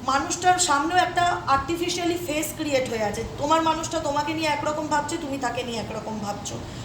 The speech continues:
সম্পর্কের মধ্যে প্রজেকশন ব্যাপারটা এমনই এসছে, একটা পর্দা, মানে সিনেমার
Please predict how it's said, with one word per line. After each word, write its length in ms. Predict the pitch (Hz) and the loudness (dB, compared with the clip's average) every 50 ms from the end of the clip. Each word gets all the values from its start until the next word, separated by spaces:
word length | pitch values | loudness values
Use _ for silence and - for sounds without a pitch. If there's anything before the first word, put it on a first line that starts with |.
| - - | -6 0
সম্পর্কের 560 | - 294 285 277 277 320 320 311 339 330 320 | 4 6 6 6 4 2 0 0 0 0 0
মধ্যে 280 | 302 294 285 - 320 311 - | 2 0 0 0 0 -2 2
প্রজেকশন 480 | 269 262 254 285 285 285 - 302 302 | 2 2 2 2 -2 -2 -2 -2 2
ব্যাপারটা 360 | - 269 269 277 277 - - 285 | 2 2 4 4 0 2 2 2
এমনই 300 | 247 233 240 247 254 262 | 2 2 0 -2 -2 -2
এসছে, 400 | 247 220 202 - - - - 214 - - - - - | -4 -4 -4 -6 -8 -6 -6 -8 -8 -8 -12 -8 2
একটা 240 | - 285 294 - 359 349 349 | 4 4 4 4 2 2 6
পর্দা, 400 | 302 294 277 - - - 226 - - - - - | 6 6 6 6 4 0 0 0 0 -4 -8 -6
মানে 220 | 220 233 233 247 240 226 220 - - - - - - - - - | -6 -6 -4 -4 -6 -6 -8 -8 -10 -12 -12 -14 -12 -10 -8 2
সিনেমার 340 | - 330 349 370 370 392 370 | 2 4 4 4 4 6 6